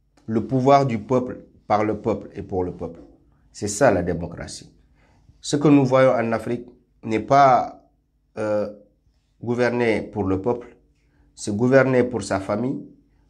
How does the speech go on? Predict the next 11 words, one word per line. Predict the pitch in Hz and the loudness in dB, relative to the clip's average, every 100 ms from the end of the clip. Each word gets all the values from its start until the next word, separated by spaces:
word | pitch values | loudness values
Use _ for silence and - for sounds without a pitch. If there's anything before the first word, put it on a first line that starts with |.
| - | -10
gouverner | 98 123 139 131 127 | -2 2 4 4 2
pour | - 107 | 0 -6
son | 104 95 | -4 -2
parti, | 95 101 - 135 147 - - _ _ | 0 -2 -2 -6 -6 -10 -20 _ _
gouverner | 101 127 135 135 131 | -2 2 4 4 2
pour | 113 107 | 0 -6
ses | - 98 95 | -4 -4 -2
proches, | 117 131 - - _ _ _ | -2 -2 -4 -16 _ _ _
gouverner | 101 127 135 135 131 | -2 2 4 4 2
pour | 120 104 | 0 -2
l'Occident | 101 104 - 110 113 - | -2 -2 -2 0 0 0